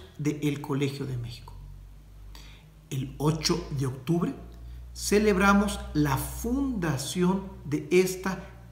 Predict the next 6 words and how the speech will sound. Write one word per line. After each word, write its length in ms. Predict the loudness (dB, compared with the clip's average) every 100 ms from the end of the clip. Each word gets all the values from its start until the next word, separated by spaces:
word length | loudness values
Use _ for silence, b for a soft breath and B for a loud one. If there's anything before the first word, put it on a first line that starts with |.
| 2
casa 600 | 4 4 2 -2 -6 -8
de 80 | -6
estudios 580 | -6 -2 -2 0 -2 -6 B B -4
de 180 | -4 -2
excelencia 800 | -2 -2 0 4 4 2 0 0 -2 -14 -20 -16 -4
académica. 760 | -4 -2 -4 -4 -8 -10 -12